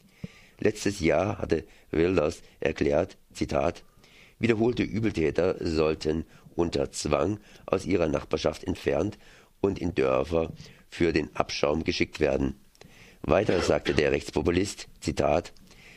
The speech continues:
"Bringt einen Abfall zusammen." Bringt allen Abfall zusammen.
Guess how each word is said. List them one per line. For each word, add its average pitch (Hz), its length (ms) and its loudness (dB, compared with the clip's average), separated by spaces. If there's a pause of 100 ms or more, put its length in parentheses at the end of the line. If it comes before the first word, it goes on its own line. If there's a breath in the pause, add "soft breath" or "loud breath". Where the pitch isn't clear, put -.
(140 loud breath)
"Bringt 117 380 -2 (260)
einen 73 360 0 (100)
Abfall 71 500 0 (240)
zusammen." 85 500 0 (1700 loud breath)
Bringt 104 320 0
allen 73 280 0
Abfall 71 520 0
zusammen. 71 400 -2